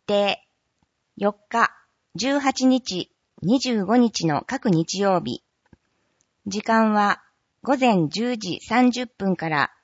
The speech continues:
十時五十分。内容は紙芝居、絵本など。なお、保護者の方も参加できます。次に、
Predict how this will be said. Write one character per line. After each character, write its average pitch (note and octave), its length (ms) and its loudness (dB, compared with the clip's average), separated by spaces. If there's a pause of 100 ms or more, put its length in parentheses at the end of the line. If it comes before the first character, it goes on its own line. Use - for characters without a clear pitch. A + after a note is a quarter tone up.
(160)
十 C4 240 -2
時 E3+ 140 -4
五 D#3+ 120 -4
十 F#3+ 140 -6
分。 - 420 -4 (1200)
内 A#3+ 260 4
容 A#3 240 2
は A3+ 280 0 (320)
紙 C4+ 260 4
芝 A3 320 2
居、 - 140 -4 (480)
絵 G#3+ 100 -2
本 C4+ 220 4
な G3+ 180 4
ど。 D3+ 220 -2 (640)
な A3 260 4
お、 - 60 0
保 - 200 -8
護 C#4 120 0
者 C4 140 2
の A#3 120 4
方 G3 240 -6
も G3+ 280 2
参 F#3 280 -2
加 E3+ 140 0
で E3 100 0
き D#3+ 140 -4
ま D#3+ 180 0
す。 - 220 -20 (1400)
次 A#3+ 300 2
に、 F3 260 4